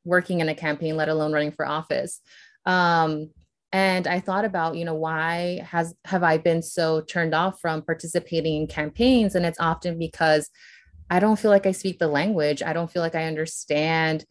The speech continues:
you know, all these political terms or what have you. But I think that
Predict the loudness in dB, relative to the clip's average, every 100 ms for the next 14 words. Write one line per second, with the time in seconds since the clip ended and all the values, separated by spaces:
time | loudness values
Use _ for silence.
0 | -20 -12 0 4 4 4 2 2 0 -2
1 | -4 -6 -2 0 0 -2 -8 0 4 4
2 | 4 2 -2 -4 -2 -2 -4 -6 _ _
3 | 0 0 2 -2 -2 -4 -2 -2 0 -2
4 | -2 -4 -4 -4 -2 -4